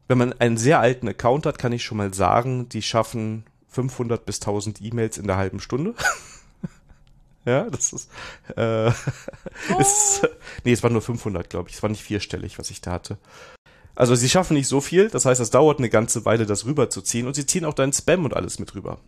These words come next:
Speaker 1: Und ich weiß nicht, ob der Spam-Filter so schlecht ist oder gar nicht angewandt wird, aber da hatte ich erstmal, weil da in dem Postfach noch Spam lag, weil es halt eine E-Mail, alte E-Mail-Adresse ist und das Google-Ding ist halt vor sich hingelaufen und hat vor allem Spam, äh, abgehalten.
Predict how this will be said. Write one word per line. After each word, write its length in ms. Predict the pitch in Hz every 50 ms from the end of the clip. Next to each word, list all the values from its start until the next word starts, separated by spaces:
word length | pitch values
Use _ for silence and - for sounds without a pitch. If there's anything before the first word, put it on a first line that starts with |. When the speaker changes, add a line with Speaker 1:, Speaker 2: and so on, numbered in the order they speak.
| _ _ _ _ _ _ - - _ - - - - - _
Speaker 1:
Und 280 | - - 113 117 113 117
ich 80 | 117
weiß 200 | - 123 143 -
nicht, 120 | - - 113
ob 80 | -
der 80 | - 113
Spam-Filter 560 | - - - 117 120 117 - 131 127 123 117
so 100 | 104 101
schlecht 380 | 98 - 123 139 180 - - 220
ist 240 | 226 226 - - -
oder 220 | - 123 110 104
gar 160 | - 107 101
nicht 180 | 104 104 - -
angewandt 540 | 117 147 175 180 165 156 160 165 160 - -
wird, 280 | 139 165 - - - - _ -
aber 500 | - 104 107 107 110 110 110 113 117 113 -
da 160 | _ - 113 113
hatte 160 | 117 - 123
ich 80 | -
erstmal, 380 | - - - - 139 127 117 104
weil 80 | 107 104
da 80 | 101
in 40 | 101
dem 120 | 107 101
Postfach 400 | - - 135 - - - 117 -
noch 120 | - 110 104
Spam 340 | - - - 127 127 147 123
lag, 240 | 101 95 113 - -
weil 80 | 95
es 100 | 90 -
halt 160 | 98 98 - -
eine 80 | -
E-Mail, 220 | 113 123 123 110 92
alte 240 | 87 117 - -
E-Mail-Adresse 560 | - 127 131 120 107 - 104 104 107 - - 101
ist 240 | 123 127 - - - - - - - - - - _
und 220 | - 107 110 - -
das 220 | 117 107 - -
Google-Ding 400 | - 127 120 127 117 123 113 117
ist 100 | 113 -
halt 100 | 117 104
vor 140 | - 117 104
sich 140 | 107 107 -
hingelaufen 600 | 131 131 127 123 110 113 110 117 113 - - 120
und 120 | 107 -
hat 120 | 117 113
vor 140 | - - -
allem 160 | 104 104 101
Spam, 400 | - - - 117 123 143 139 120 - - - -
äh, 200 | - 104 98 95
abgehalten. 720 | - - - - - - 101 92 95 95 95 - 131 165